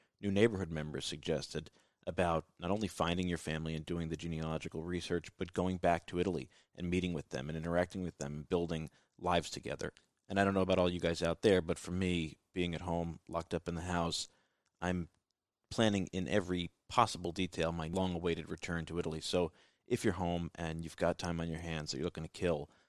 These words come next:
this is a great way to jumpstart a project that a lot of people put off because it's time-consuming, but it's well worth it. Finding your family, the research, the records, they're out there. And hopefully this will kickstart you in the right direction.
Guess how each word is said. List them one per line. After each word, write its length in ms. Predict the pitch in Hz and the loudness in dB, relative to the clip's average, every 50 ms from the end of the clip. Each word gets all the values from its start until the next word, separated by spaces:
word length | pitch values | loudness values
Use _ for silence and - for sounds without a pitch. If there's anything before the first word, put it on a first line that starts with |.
| _ _ _ | _ _ _
this 160 | - 131 - 117 | -2 0 0 0
is 100 | 107 98 | 0 -2
a 40 | |
great 340 | 87 - - 87 87 87 - - | -4 -2 0 0 0 0 0 0
way 340 | 80 80 78 78 78 73 - _ _ _ _ _ _ | -2 -2 0 -2 -4 -6 -10 _ _ _ _ _ _
to 120 | - 92 82 | -4 -4 -2
jumpstart 460 | 71 - 98 95 90 - - 82 80 | 2 2 2 2 2 2 0 0 0
a 40 | 78 | 0
project 420 | - - 82 80 78 - 82 - | -2 0 0 0 0 -2 -4 -4
that 80 | 82 80 | -4 -2
a 40 | |
lot 160 | 82 85 82 82 | 0 0 0 0
of 60 | - | -2
people 220 | - 82 85 73 - | -6 -10 -10 -10 -10
put 140 | - - 82 | -8 -4 -2
off 200 | 82 82 - - | -2 -2 -2 -4
because 240 | 104 92 - 107 101 | -8 -2 0 0 0
it's 160 | 110 - - | 0 -2 -2
time-consuming, 760 | - 127 107 113 113 - 98 87 - - 82 78 73 76 80 - _ | 0 2 2 2 0 -2 -4 -4 -2 -2 -4 -2 -4 -6 -8 -2 _
but 120 | 95 87 | -2 -2
it's 180 | 85 - - - | -2 -4 0 2
well 160 | 90 85 78 | 2 4 4
worth 280 | 80 85 85 90 - | 2 -2 -4 -4 -6
it. 60 | - - _ | -14 -18 _
Finding 380 | _ - 87 87 85 85 85 85 | _ -2 0 0 0 0 -2 -2
your 100 | 85 80 | -4 -6
family, 380 | - - 80 80 82 82 82 | -4 -4 -4 -2 -2 -2 -4
the 120 | 78 76 85 | -4 -6 -6
research, 580 | 85 87 82 - - 85 82 78 - - - - - _ _ _ _ _ _ _ _ | -4 -4 -4 -4 -4 -6 -6 -8 -10 -14 -18 -18 -20 _ _ _ _ _ _ _ _
the 80 | 95 | 0
records, 460 | 90 92 85 - - - 87 78 - | 4 4 4 4 2 -6 -6 -6 -4
they're 200 | - 92 82 82 | 0 2 2 2
out 200 | 82 80 80 - | 2 0 -2 -4
there. 240 | - - 80 78 78 - _ _ _ _ _ _ _ | -4 -2 -2 -2 -2 -6 _ _ _ _ _ _ _
And 180 | 87 82 82 | -6 -4 -4
hopefully 300 | 85 98 95 - - 90 | -2 -2 -2 0 0 -2
this 140 | 87 85 - | -2 -2 -4
will 80 | - 82 | -6 -8
kickstart 500 | - - 90 - - - 92 85 69 52 | -4 -6 -6 -6 -4 -4 -2 -2 -2 -2
you 220 | 78 82 82 80 - | -4 -4 -6 -6 -8
in 300 | - - 85 80 80 82 | -8 -8 -6 -6 -6 -6
the 80 | 80 80 | -6 -4
right 220 | 85 85 78 78 - | -2 -2 -2 -2 -4
direction. 440 | - 82 82 80 - - - 71 | -2 -2 -2 -2 -2 -10 -12 -12